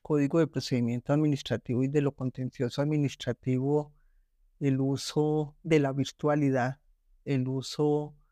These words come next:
de las tecnologías de la información y las comunicaciones, remontarse al conocido como cepac. Y es importante remontarse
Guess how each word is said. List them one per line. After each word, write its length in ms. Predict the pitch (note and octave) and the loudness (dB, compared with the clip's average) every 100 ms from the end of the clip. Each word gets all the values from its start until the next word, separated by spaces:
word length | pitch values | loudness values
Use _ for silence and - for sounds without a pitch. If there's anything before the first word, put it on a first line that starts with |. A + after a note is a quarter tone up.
| _ _ _ _ | _ _ _ _
de 240 | D3+ D3 | 0 4
las 260 | C3+ C3 - | 4 2 0
tecnologías 800 | - C3 C3+ B2+ B2+ A2+ C3+ C#3 | -2 2 2 2 0 0 2 4
de 80 | D3+ | 4
la 100 | D#3 | 4
información 800 | B2+ - A#2+ A2+ A2+ - C3 C3 | 2 -2 -4 -4 -4 -2 -2 0
y 60 | D3 | 0
las 220 | D#3 - | -2 -4
comunicaciones, 1120 | - D#3 D#3 D3 - D3 - D#3 B2 B2+ - _ _ _ _ _ _ _ - | -4 -2 -2 -2 -2 -4 -2 -2 -2 -6 -12 _ _ _ _ _ _ _ -2
remontarse 1040 | D3 C3 C3 - B2+ B2 - D3 D3 - _ _ _ _ - | 0 2 0 0 0 0 0 2 2 0 _ _ _ _ -4
al 240 | D3 C#3 - _ _ - | -2 -4 -8 _ _ 0
conocido 720 | D#3+ C3 A#2+ - C3 A2+ A#2+ | 2 2 0 -2 0 0 -4
como 260 | - C3 C3 | -6 -6 -6
cepac. 680 | - B2+ - D#3 C#3+ - _ _ - _ _ _ _ | -6 -4 0 2 0 -10 _ _ -20 _ _ _ _
Y 60 | - | -4
es 140 | F3+ | 0
importante 580 | A#3 A3+ A3 - E3+ - | 2 2 0 0 -2 0
remontarse 920 | F#3 F#3+ E3 C#3+ D3+ C#3+ - E3+ F3 | 0 0 -2 -4 -2 -2 0 -2 -2